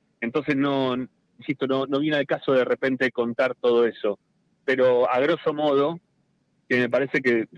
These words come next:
que es lo que no, no, nos vinieron a, a pedir, no a exigir, ¿eh? Nos vinieron a pedir y que yo ya eso lo había apoyado de antemano, porque acá,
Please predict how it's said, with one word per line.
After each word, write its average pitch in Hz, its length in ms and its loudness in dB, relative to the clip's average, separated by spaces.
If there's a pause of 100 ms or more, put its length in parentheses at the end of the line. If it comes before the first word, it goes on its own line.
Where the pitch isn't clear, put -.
(180)
que 127 60 0
es 131 60 2
lo 127 120 2
que 110 340 0 (540)
no, 107 160 -8
no, 104 220 -10
nos 101 160 -12
vinieron 135 380 2
a, 107 540 -2
a 113 140 -8
pedir, 135 460 0 (500)
no 180 120 -2
a - 20 0
exigir, 175 540 0
¿eh? 190 320 0
Nos 113 80 -4
vinieron 165 220 2
a 143 100 -2
pedir 143 520 2 (840)
y 262 120 -2
que 120 600 0 (400)
yo 151 80 0
ya 151 140 -2
eso 147 160 -2
lo 131 60 0
había 135 100 4
apoyado 139 340 0
de 135 80 4
antemano, 139 640 -2 (300)
porque 107 160 -6
acá, 127 420 -2